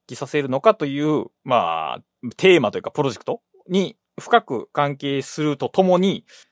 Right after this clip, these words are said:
まあ、最近僕自分で自分が使うような、用の情報ツールを作ってるんですけど、まあ、そういうツールをどうデザインしていけばいいのか、どう組み立てていけばいいのかという観点でも、まあ、非常に、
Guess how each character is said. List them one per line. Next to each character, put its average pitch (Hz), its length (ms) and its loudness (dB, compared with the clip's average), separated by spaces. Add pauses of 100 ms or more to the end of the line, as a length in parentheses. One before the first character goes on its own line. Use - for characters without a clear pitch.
(140)
ま 180 60 -4
あ、 - 20 -6
最 214 140 4
近 202 100 -4
僕 147 140 0
自 127 160 -8
分 147 320 -6
で 175 360 4 (240)
自 131 160 -6
分 139 180 -2
が 139 100 4
使 151 260 4
う 151 100 4
よ 151 120 6
う - 20 -2
な、 104 100 -2 (240)
用 151 280 4
の 143 260 2
情 160 200 2
報 156 180 4
ツ 170 180 -2
ー 139 80 2
ル 95 80 -2
を 90 80 -4
作 - 180 -16
っ - 20 -12
て - 180 -6
る 135 80 0
ん 117 60 -4
で - 80 -8
す - 80 -20
け 110 80 -10
ど、 123 220 0 (400)
ま 156 60 0
あ、 - 20 -2
そ 233 160 6
う 233 60 4
い 233 40 -2
う 220 60 -6
ツ 285 140 -6
ー 240 80 0
ル 147 80 2
を 120 60 0
ど 269 420 4
う - 20 -18 (420)
デ 151 140 2
ザ 170 140 8
イ 127 80 0
ン 107 40 -4
し - 80 -18
て 104 80 -12
い 104 60 -12
け 110 100 -10
ば 82 100 -8
い 82 40 -10
い - 20 -16
の 90 100 -16
か、 - 180 -8 (100)
ど 196 140 2
う 214 60 -2
組 151 140 -2
み 127 40 -6
立 131 200 -2
て 135 60 -8
て 151 120 -6
い 156 60 -6
け 151 100 -10
ば 135 100 2
い 131 100 -2
い 143 40 -4
の 127 100 -6
か 151 180 6
と 180 160 -4
い 202 100 -2
う 202 100 -4
観 202 280 0
点 185 260 -4
で 190 100 2
も、 214 320 4 (520)
ま 135 60 0
あ、 - 20 -4
非 139 140 -8
常 123 300 -4
に、 139 220 -6